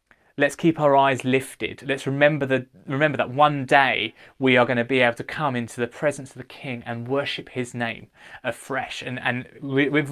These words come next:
renewed vigor with our brothers and our sisters. Um, and I'm really excited about that,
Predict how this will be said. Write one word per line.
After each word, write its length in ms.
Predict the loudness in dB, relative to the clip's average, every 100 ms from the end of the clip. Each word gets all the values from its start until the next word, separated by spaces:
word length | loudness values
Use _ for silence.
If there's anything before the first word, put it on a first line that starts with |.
| -6
renewed 520 | -2 0 0 2 2
vigor 320 | 2 2 2
with 220 | 0 2 4
our 140 | 4
brothers 440 | 4 2 2 -2
and 120 | -2 -2
our 160 | -2
sisters. 600 | -2 -6 -8 -14 -14 -16 -20 -20 -20 -2
Um, 400 | 4 4 4 -2 _ -2
and 240 | 0 2
I'm 280 | 2 2 2
really 260 | 2 4 2
excited 600 | -4 -6 -4 -4 -8 -10
about 320 | -4 -4 -2
that, 200 | -6 -6